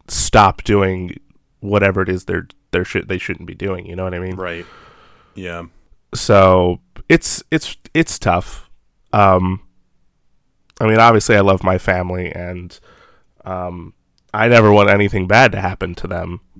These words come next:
Speaker 1: and if, and I just hope that they think about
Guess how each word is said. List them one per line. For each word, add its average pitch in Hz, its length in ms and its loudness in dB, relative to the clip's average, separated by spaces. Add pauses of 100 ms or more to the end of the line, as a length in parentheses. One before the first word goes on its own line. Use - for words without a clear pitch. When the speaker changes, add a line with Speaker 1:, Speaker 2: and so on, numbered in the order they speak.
(140)
Speaker 1:
and 98 140 -4
if, - 360 -10 (200)
and 90 440 -6 (200)
I 104 100 2
just 101 180 -2
hope 98 260 0
that 92 320 0 (1400)
they 98 380 2
think - 280 -4
about 92 400 2